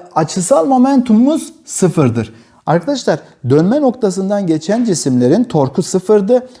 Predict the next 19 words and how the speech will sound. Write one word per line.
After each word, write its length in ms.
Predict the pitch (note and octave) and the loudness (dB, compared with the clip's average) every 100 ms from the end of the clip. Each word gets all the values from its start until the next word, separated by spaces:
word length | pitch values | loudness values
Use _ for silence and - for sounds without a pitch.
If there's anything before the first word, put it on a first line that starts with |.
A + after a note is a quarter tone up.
| _ | _
Tork 300 | - G#3 A3+ | -2 0 0
da 60 | E3 | -2
açısal 420 | B2 - A#2 E3 | -2 -4 -2 0
momentumdu. 760 | A#3+ B3 B3 A#3+ B3 B3 C#4 C4 - | 2 2 0 0 0 0 -2 -4 -10
O 120 | - F3 | -4 -2
zaman 340 | C3+ A2 G2+ - _ - | -2 -4 -8 -14 _ -6
dönme 300 | A#2+ C#3 A#3 | -4 -2 -4
noktasından 540 | A3+ - A#2 A2+ G#2 | -4 -6 -10 -8 -2
geçen 340 | A#2 A#2 F#3 | -2 0 -2
cisimlerin 520 | E3+ A#2 G#2 G2+ - - | 0 -2 -2 0 0 0
açısal 420 | A2 - D3+ D3 | -4 -4 -2 0
momentumu 640 | A2+ G2 F#2+ - A3+ A#3+ - - | 0 -4 -6 -2 -2 -2 -8 -12
sıfırdır. 540 | - D#3 - - F2+ - - - | -6 -6 -6 -8 -10 -12 -14 -2
Bakın 320 | C#4 - A3+ - - - | 0 2 -2 -4 -12 0
kalemi 320 | B3 G3 F3 | 2 4 2
tuttum 520 | - C3 - G#3 A#3+ - _ _ _ | -2 -4 0 -2 -2 -14 _ _ _
ve 260 | C3 D#3+ A#3 - - | -2 0 0 -6 -6
kapağından 680 | A#3+ A#3 D#3+ C#3 F3+ B3 A3+ | -4 0 0 2 0 -2 -6
çekiyorum. 500 | - D3+ - A#2 | -4 -4 -2 -4